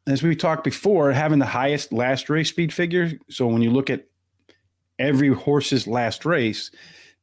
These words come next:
that's kinda like being the betting favorite. Uh, roughly thirty percent of the time that horse wins. He has two in a row. So his last two races are the highest speed figures. Now, in,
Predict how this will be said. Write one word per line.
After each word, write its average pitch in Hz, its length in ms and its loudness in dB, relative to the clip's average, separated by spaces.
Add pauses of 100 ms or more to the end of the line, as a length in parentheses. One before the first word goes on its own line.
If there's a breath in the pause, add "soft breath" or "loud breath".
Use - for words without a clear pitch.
(160)
that's 165 220 -2
kinda 202 240 2
like 143 200 0
being 143 200 4
the 117 80 4
betting 120 280 2
favorite. 127 540 0 (360)
Uh, 107 140 -2 (120)
roughly 127 540 0
thirty 135 340 0
percent 131 340 0
of 123 60 4
the 117 60 2
time 120 440 -2 (500 soft breath)
that 127 280 -2
horse 131 320 -2
wins. 135 560 0 (960)
He 156 160 0
has 165 260 2
two 202 180 0
in 170 60 4
a 139 80 4
row. 127 240 2
So 107 200 -4
his 117 220 0
last 156 380 -2
two 127 140 0
races - 560 -4 (480 loud breath)
are 117 140 0
the 110 100 0
highest 110 400 -2
speed 104 260 -2
figures. 98 340 -4
Now, 107 340 -2 (800 soft breath)
in, 123 260 2